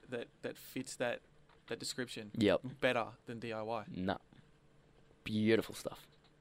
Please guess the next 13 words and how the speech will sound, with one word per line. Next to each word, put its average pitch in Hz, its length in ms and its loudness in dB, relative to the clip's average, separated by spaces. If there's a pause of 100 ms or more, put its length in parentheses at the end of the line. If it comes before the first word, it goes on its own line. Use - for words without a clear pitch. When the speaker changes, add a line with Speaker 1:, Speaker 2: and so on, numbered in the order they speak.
(340)
Speaker 2:
Beautiful 123 640 2
stuff. - 240 -4
We 127 100 4
talked 165 280 6
about 120 180 10
it - 80 4
before, 98 400 6
and 95 160 2
just 107 240 2 (680)
the - 80 -4
chemistry 143 540 6
they 117 160 10
have. 104 260 8